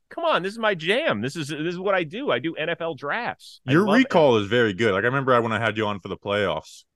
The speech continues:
Speaker 2: and I was like, "What?" I was like, I was like, through, I was like, "What do you think about Cordell Flott, who played three snaps in the playoff game?" Like, "Yeah, he had a good pass breakup, uh, on third down." Like, damn it, dude.
Speaker 1: Try to pay attention.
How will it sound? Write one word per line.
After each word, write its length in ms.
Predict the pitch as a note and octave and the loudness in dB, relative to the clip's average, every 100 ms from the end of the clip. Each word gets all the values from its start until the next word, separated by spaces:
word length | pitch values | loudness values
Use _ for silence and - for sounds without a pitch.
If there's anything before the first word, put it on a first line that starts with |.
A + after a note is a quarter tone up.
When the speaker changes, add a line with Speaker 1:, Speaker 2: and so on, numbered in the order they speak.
| _ F2 | _ -14
Speaker 2:
and 80 | |
I 40 | F2 | -12
was 60 | |
like, 120 | F2 A2+ | -8 -4
"What?" 140 | - - | -4 -4
I 20 | |
was 120 | A2+ | -6
like, 140 | G#2+ F2 _ - | -6 -8 _ -10
I 40 | |
was 80 | G2 | -6
like, 160 | G2+ - | -6 -4
through, 280 | A#2 F#2+ - | -2 -2 -2
I 40 | |
was 40 | |
like, 120 | A#2 G#3+ | -2 0
"What 60 | |
do 20 | |
you 40 | G#3+ | 0
think 140 | F#3+ | 2
about 180 | C3+ - | 0 0
Cordell 300 | C#3 A#2+ G#2 | 2 2 2
Flott, 300 | - G#2 C#2+ | -2 -2 -2
who 80 | G2+ | -4
played 220 | A2+ G2+ | -6 -6
three 340 | - B2 B2 A#2+ | -6 -4 -4 -4
snaps 360 | A#2 G2+ F#2+ | -6 -6 -6
in 40 | F#2+ | -10
the 80 | |
playoff 340 | D#2+ F2+ E2+ - | -6 -4 -4 -4
game?" 220 | D2+ D#2 | -12 -12
Like, 160 | E2+ - | -14 -4
"Yeah, 120 | D3 | 0
he 60 | A#2 | 0
had 80 | |
a 60 | G2 | 2
good 160 | A#2 - | 0 0
pass 220 | G#2 C3 | -2 -2
breakup, 480 | B2 D3+ F2 D#2+ E2+ | -6 -6 -8 -6 -4
uh, 300 | D#2 D#2+ - | -2 -4 -4
on 280 | F2 F2 | -4 -6
third 260 | - G2+ G#2+ | -2 -2 0
down." 260 | G#2+ A2 A2+ | -4 -6 -10
Like, 80 | _ | _
damn 240 | D3 F3 F#2+ | -6 -6 -6
it, 120 | F#2 | -10
dude. 260 | - G#2 G#2+ _ - - - - _ _ _ _ _ _ _ | -6 -6 -8 _ -20 -20 -20 -20 _ _ _ _ _ _ _
Speaker 1:
Try 100 | C#3 | -6
to 60 | F#2+ | -6
pay 140 | D#2+ | -6
attention. 420 | C#2+ D2 - E2 | -8 -10 -12 -16